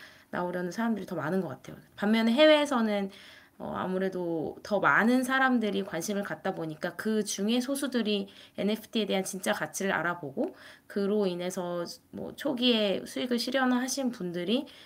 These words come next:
새로운 커뮤니티를 만들고 기존에 만든 자산을 가지고 새로운 엔에프티에 투자를 하고 시장 자체의 크기도 다르고 정보에 대한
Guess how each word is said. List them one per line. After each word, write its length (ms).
새로운 320
커뮤니티를 520
만들고 600
기존에 320
만든 300
자산을 400
가지고 260
새로운 320
엔에프티에 640
투자를 420
하고 280
시장 300
자체의 380
크기도 440
다르고 640
정보에 400
대한 500